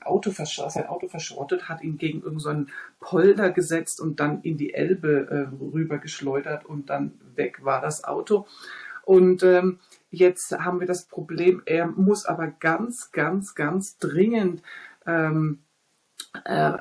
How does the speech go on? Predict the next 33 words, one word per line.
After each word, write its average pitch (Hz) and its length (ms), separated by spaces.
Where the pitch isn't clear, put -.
einen 160 380
Termin 185 640
eben 185 400
bei 165 140
der, 156 300
äh, 160 100
unteren 185 480
Umweltschutzbehörde 143 1400
wahrnehmen. 185 640
Und 190 360
weil 185 180
er 202 80
bis 214 220
jetzt 233 280
immer 208 200
nie 240 240
einen 185 180
Termin 190 360
bekommen 285 520
hat, 139 160
hat 214 160
er 196 80
sich 202 160
jetzt 185 160
einfach 180 200
vorgenommen, 185 440
er 170 120
schnappt 190 420
sich 196 180
jetzt 185 180
diesen 165 320
Ba-, - 300
Gabelstapelfahrer, 165 1500